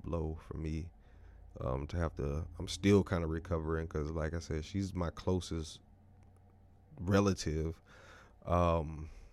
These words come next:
especially, like, period. Like, even on my mom's side and my dad's side, she's the closest, she was the closest one to me that I, um, that I always, you know, we always,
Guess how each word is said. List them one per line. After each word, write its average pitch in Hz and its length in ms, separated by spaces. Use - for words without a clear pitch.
especially, - 460
like, 90 340
period. 117 440
Like, 67 220
even 101 240
on 101 120
my 101 80
mom's 92 340
side 87 160
and 82 80
my 78 100
dad's 101 320
side, - 200
she's 113 220
the 82 240
closest, 98 460
she - 120
was 101 140
the - 60
closest 95 400
one 95 260
to - 140
me 87 300
that 98 200
I, 95 280
um, 90 480
that 92 140
I 98 80
always, 95 580
you 101 60
know, 87 180
we 98 200
always, 92 400